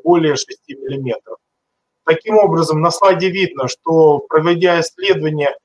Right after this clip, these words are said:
с калибром семян от пяти до восьми миллиметров, а, оптимальный, а, качественный сев составлял при размере, а, шесть и более миллиметров. Таким образом,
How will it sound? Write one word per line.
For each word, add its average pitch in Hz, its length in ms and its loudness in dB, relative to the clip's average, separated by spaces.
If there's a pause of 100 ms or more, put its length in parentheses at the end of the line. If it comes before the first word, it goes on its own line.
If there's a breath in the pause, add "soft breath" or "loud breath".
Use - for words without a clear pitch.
(200)
с - 120 -20
калибром 165 540 0
семян 170 460 0
от 156 180 0
пяти - 420 -8
до 165 260 2
восьми 160 400 -2
миллиметров, 185 680 -2 (540)
а, 147 200 2 (120)
оптимальный, 180 800 2
а, 143 440 -4
качественный 160 720 -2
сев 208 360 -2
составлял 165 800 0 (200)
при 156 380 -2 (460)
размере, 143 720 0 (160)
а, 127 260 -2
шесть 165 560 -6
и - 160 -20
более 143 280 -4
миллиметров. 131 600 -10 (1080)
Таким 214 400 0
образом, 196 640 0